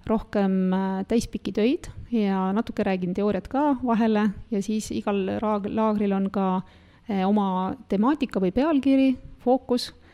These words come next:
Sellel aastal on siis küpsem ja teadlikum mina, et needsamad, äh, kolm tasandit, äh, teadlikkuse tasandit, äh, neid, neid siis räägime rohkem lahti ja, ja toimetame, teeme erinevaid põnevaid ka väiksemaid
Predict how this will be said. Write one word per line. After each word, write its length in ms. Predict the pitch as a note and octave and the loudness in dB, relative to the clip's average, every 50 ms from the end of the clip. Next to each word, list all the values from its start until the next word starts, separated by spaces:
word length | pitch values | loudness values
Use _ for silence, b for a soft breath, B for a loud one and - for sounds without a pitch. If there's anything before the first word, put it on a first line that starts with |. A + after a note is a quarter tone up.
| b b b | b b b
Sellel 300 | b - B3 A#3 G#3+ G#3 | b -2 0 2 2 4
aastal 320 | G3 G3 F#3+ - - G3 F#3+ | 2 0 0 -2 -4 -2 -2
on 100 | G3 F#3+ | -2 -2
siis 220 | - G3+ G3 - - | -2 -4 -4 -2 0
küpsem 380 | - C4 - - - A3 G3 | 0 0 0 0 0 2 2
ja 60 | F#3 F#3+ | 4 6
teadlikum 420 | G#3+ G#3+ G#3 F#3+ F3+ - - G3+ | 6 4 4 4 2 2 4 4
mina, 240 | A3 C#4 E4 C#4+ - G3+ - - - - B B B B B B B B | 6 6 6 6 6 4 2 0 -6 -14 B B B B B B B B
et 160 | G#3 G3 - | -4 -2 0
needsamad, 540 | - G3 F#3+ - A#3 G#3+ G#3 G3 F#3+ - - | 2 0 2 2 2 2 2 2 0 0 0
äh, 140 | G3 F#3+ F#3+ F#3+ F#3+ | 0 2 2 0 0
kolm 240 | - A3+ A3+ G#3+ G3 | 2 4 4 6 6
tasandit, 480 | G#3 C4 C#4 C#4+ A#3 G#3 F#3+ F#3+ - - - | 6 4 6 6 6 6 4 2 0 0 0
äh, 240 | G3 G3 G3 G3+ F#3+ | 2 2 2 2 2
teadlikkuse 480 | - G#3 G3+ G3 - G3+ - G#3+ G3+ F#3+ | 2 0 0 0 -2 -4 -2 -2 0 0
tasandit, 480 | G3+ G3+ - G#3 G3 F#3+ F3+ F3+ - - | 0 2 2 2 2 0 0 -2 -2 0
äh, 260 | G3 F#3+ F#3+ F#3+ G3 F#3+ | 0 2 2 2 2 2
neid, 220 | F#3+ G3 G3 G3 - - | 2 2 2 0 0 2
neid 220 | G#3 A3 A3+ A3 | 2 2 2 2
siis 120 | - G3+ F3+ | 0 0 0
räägime 360 | G#3 G3+ G#3 G3 F#3+ F#3 F#3 | 2 2 2 2 2 2 2
rohkem 260 | F#3+ F#3+ - - G3+ G#3+ | 2 2 0 0 0 2
lahti 380 | G3 F#3 - - - G#3 F#3 | 2 0 0 -2 0 0 0
ja, 220 | F#3 F#3 F#3 F#3 F#3 | 2 2 0 0 0
ja 140 | F#3 F#3 | 0 0
toimetame, 720 | F3+ G#3 G3+ G#3 G3 G3 G3 - F#3+ F#3 F#3 F#3 F#3 F#3+ F#3+ - b b b b b b | 2 2 4 4 2 2 0 0 2 2 2 2 0 0 -4 -6 b b b b b b
teeme 240 | A3 G#3 G#3 G3+ | 6 6 8 8
erinevaid 500 | G#3 A3+ G#3 F#3+ F#3 G3 F#3+ F#3 F#3 - | 8 6 6 4 4 2 2 2 0 0
põnevaid 400 | - - G#3 G#3+ G#3+ F#3+ F#3 F#3 - | 0 2 2 4 4 2 0 -2 -2
ka 200 | - G3+ G3+ G3+ | -2 -2 -2 0
väiksemaid 480 | G#3 G#3+ A3+ - - A3 F#3+ F#3 F#3 | 0 0 0 0 0 0 0 0 -2